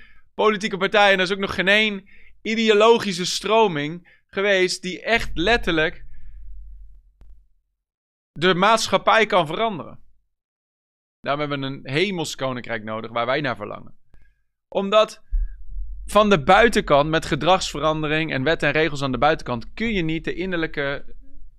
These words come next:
transformatie brengen in een mens. De mens is geestelijk dood. Je moet wedergeboren worden. Je moet uit God geboren worden. In andere woorden, die slechte boom moet eruit. Er wordt een nieuwe boom geplant worden. Je moet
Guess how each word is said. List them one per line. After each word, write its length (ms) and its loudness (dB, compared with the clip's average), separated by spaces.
transformatie 800 -6
brengen 360 -8
in 120 -8
een 80 -6
mens. 440 -12
De 120 -8
mens 280 -6
is 140 -8
geestelijk 640 -8
dood. 340 -8
Je 160 -6
moet 300 -6
wedergeboren 680 0
worden. 180 -8
Je 60 -8
moet 240 -8
uit 160 -2
God 200 -8
geboren 340 -4
worden. 180 -10
In 120 -4
andere 200 -2
woorden, 300 -2
die 160 -6
slechte 440 0
boom 240 4
moet 160 -4
eruit. 280 2
Er 60 -4
wordt 160 -6
een 120 -6
nieuwe 280 -2
boom 280 0
geplant 460 -8
worden. 240 -6
Je 60 -6
moet 260 -8